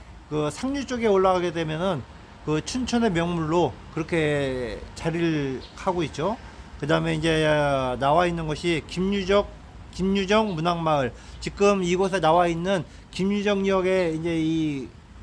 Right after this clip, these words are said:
곳에 자리하고 있는 김유정 문학마을이 이 자리를 하고 있어요. 그다음에 애니메이션 박물관이라고 이제 토이 로봇관이라는 곳이 있다는데, 요건 조금 사-, 생소한데, 어,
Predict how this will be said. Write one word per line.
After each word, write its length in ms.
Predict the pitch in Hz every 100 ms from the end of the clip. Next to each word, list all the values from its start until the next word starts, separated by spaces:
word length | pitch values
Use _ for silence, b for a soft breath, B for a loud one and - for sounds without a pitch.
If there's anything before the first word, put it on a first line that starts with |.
| - -
곳에 440 | 165 170 185 208 - B -
자리하고 480 | 151 170 180 170
있는 340 | 160 156 175 151 B B -
김유정 560 | 165 190 190 196 180
문학마을이 840 | 147 185 185 175 170 160 165 202 190 B B -
이 440 | 135 143 143 139 131
자리를 440 | 135 160 175 165
하고 180 | 156 160
있어요. 480 | 135 135 123 151 185
그다음에 560 | 160 147 151 165 202 214 B B B B
애니메이션 760 | 147 185 214 220 220 220 214 202
박물관이라고 1200 | 165 196 208 202 190 185 180 156 185 180 120 - - 147
이제 180 | 160 156
토이 400 | - 247 247 240
로봇관이라는 1040 | 220 208 208 208 - 214 196 190 185 185 175
곳이 220 | 175 185
있다는데, 440 | - 165 160 185
요건 240 | 180 208 202
조금 260 | 208 214
사-, 200 | 202 214 -
생소한데, 760 | - 254 226 226 202 220 185 - B B B
어, 240 | 190 190